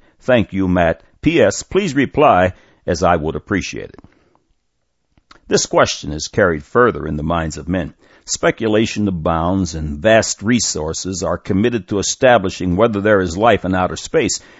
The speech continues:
To evolutionists, it is the unholy grail, a type of missing link.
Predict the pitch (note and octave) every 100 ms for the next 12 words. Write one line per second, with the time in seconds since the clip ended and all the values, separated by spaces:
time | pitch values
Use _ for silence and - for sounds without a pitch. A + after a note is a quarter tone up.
0 | _ - G2 B2+ F#2+ G2+ D#3 - A#1 G1+
1 | - - _ B2+ C3 F#2+ A#2 C#3+ A#2+ D3
2 | D#3+ A2 G2 C#3+ C#3+ B1 - - G2+ -
3 | - C3 F#2+ D#2+ G2+ A2 - C#2+ F2+ A2
4 | -